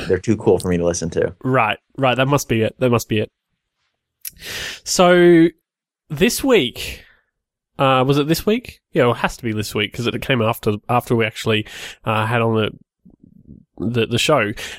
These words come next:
Speaker 2: Uh, it was actually just before the, the, the weekend's, uh, episode happened. Uh, the B B C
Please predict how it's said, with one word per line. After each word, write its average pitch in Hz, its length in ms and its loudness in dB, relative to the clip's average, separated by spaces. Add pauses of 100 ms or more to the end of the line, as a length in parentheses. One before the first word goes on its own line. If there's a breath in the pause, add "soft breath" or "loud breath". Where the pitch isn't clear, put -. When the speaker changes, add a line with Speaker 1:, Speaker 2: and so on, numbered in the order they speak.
Speaker 2:
Uh, 123 180 2
it 143 40 -4
was 143 140 2
actually 175 240 0
just 127 200 -2
before 127 400 2
the, 113 260 0
the, 117 160 -2
the 110 320 0 (460)
weekend's, 113 920 -2
uh, 104 300 0
episode 127 520 0 (640)
happened. 107 520 -6 (540 soft breath)
Uh, 127 380 2 (1000)
the 143 200 -2
B 160 120 4
B 165 120 4
C 135 420 2